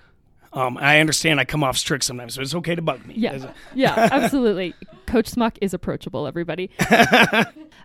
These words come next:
Speaker 2: Um, so a lot of our students, they kind of fluctuate between being in season and out of season, but they're continually taking team strength with you. So how much does being in season versus out of season kind of change up training? How does training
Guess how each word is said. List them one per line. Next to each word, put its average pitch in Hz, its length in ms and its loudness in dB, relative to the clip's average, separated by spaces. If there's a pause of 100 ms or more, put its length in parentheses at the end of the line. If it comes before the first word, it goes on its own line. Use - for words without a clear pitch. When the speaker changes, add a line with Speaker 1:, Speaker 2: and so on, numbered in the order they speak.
Speaker 2:
Um, 226 580 0
so - 180 -2
a 233 40 2
lot 214 200 0
of 220 80 0
our 233 120 0
students, 208 500 -4
they 202 160 -4
kind 196 240 -4
of 190 120 -2
fluctuate 180 460 -8
between 180 360 -10
being 175 260 -8
in 233 220 -6
season 202 340 -6
and 185 140 -8
out 180 160 -6
of 180 80 -14
season, 185 340 -8
but 180 140 -10
they're 180 120 -6
continually 185 720 -10
taking 180 460 -12
team 180 240 -16
strength 202 480 -10
with 196 180 -14
you. - 220 -12
So 202 340 -6 (320)
how 220 200 -2
much 226 320 -2
does 214 180 -6
being 202 520 -4 (640)
in 294 220 2
season 294 440 0
versus 202 360 -4
out 202 180 -4
of 202 100 -8
season 196 840 -6
kind 190 260 -8
of 180 280 -6 (380)
change 190 360 -8
up 294 220 -4
training? 254 480 -6
How 196 240 -4
does 190 180 -6
training 185 800 -8